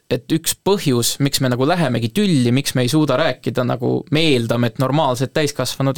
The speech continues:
inimesed võiksid ju rääkida, et, et, et kui ma kuulen, et sa ütled isegi mingisuguse seisukoha, mis mulle ei sobi,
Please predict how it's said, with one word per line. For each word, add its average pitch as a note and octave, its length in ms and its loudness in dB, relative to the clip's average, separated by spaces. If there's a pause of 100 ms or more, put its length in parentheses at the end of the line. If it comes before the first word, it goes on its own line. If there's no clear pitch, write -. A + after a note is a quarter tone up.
inimesed B2+ 400 0
võiksid C3+ 400 -2
ju C3+ 100 2 (600)
rääkida, A#2 440 0
et, - 160 -12 (120)
et, - 100 -16 (100)
et - 120 -6
kui A#2+ 120 0
ma A#2+ 140 0
kuulen, C#3+ 300 2
et A2+ 100 -4
sa C3 100 0
ütled - 220 -6
isegi B2+ 240 -2
mingisuguse B2+ 500 0
seisukoha, C3+ 540 0
mis - 180 -2
mulle C3 200 2
ei - 40 0
sobi, D3 380 0